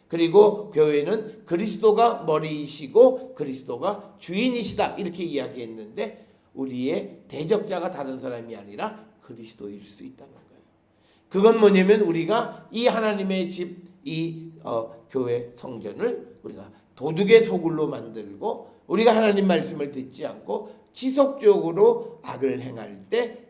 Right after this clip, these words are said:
그렇게 되어질 것이다.라고 우리에게 말씀을 전하고 있는 겁니다. 그러니까 어떤 이들은 "교회니까 괜찮아." 뭐 이렇게 얘기-, 오늘날 우리가 살고 있는 이 시대에 문 닫는 교회들의 숫자가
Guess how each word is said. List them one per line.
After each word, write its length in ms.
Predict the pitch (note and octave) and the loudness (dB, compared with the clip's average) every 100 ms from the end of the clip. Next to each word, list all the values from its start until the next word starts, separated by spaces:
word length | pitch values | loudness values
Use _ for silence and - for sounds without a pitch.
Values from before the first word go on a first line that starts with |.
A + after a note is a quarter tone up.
| - | -14
그렇게 720 | B2 A2 - E3+ G3+ - - - | -12 -10 -12 -10 -10 -10 -16 -20
되어질 500 | G#2 G2 F#2+ - - | -16 -16 -18 -20 -20
것이다.라고 1300 | - - _ - - _ - - F3+ G#3 - - B2 | -20 -20 _ -20 -20 _ -18 -4 -2 -2 -6 -16 -18
우리에게 480 | A2+ F#2+ A2+ - - _ | -16 -14 -14 -16 -16 _
말씀을 1000 | - - F#2+ - A2+ A2 E3+ G#3+ - - | -20 -18 -20 -16 -12 -8 -6 -6 -10 -20
전하고 580 | - G2 F#2+ - - - | -16 -16 -14 -18 -20 -18
있는 300 | - - - | -16 -16 -18
겁니다. 400 | - - - _ _ _ _ _ | -20 -20 -20 _ _ _ _ _
그러니까 200 | A3+ A3+ | -2 0
어떤 240 | - G#3 | 2 0
이들은 480 | F#3 E3+ G3+ D#3+ G#2+ | 0 -2 -2 -2 -10
"교회니까 460 | - E3 G3+ A3 G#3 | -8 -6 -6 -8 -8
괜찮아." 500 | - C3+ - - - _ _ _ | -8 -10 -12 -16 -20 _ _ _
뭐 160 | F#3 | -4
이렇게 360 | F3 A3 - B3 | -2 -2 0 2
얘기-, 340 | F3+ E3 - - - _ | 2 0 -8 -16 -20 _
오늘날 440 | - G3+ B3 C4+ | -2 2 4 4
우리가 320 | A#3+ F#3+ G3+ | 4 2 2
살고 320 | G3 F3+ E3+ E3+ | 2 0 2 2
있는 220 | E3+ E3 | 2 -4
이 200 | D#3 D#3 | -12 -14
시대에 540 | - D3 D3+ B2 C3 | -14 -10 -6 -6 -8
문 240 | - D#3+ E3+ | -10 -10 -4
닫는 320 | E3+ E3+ E3 | -2 -2 -6
교회들의 480 | C#3+ C#3 C3 B2+ C3 | -2 -2 -4 -8 -10
숫자가 540 | - - C3 D#3+ F#3+ | -12 -16 -14 -12 -16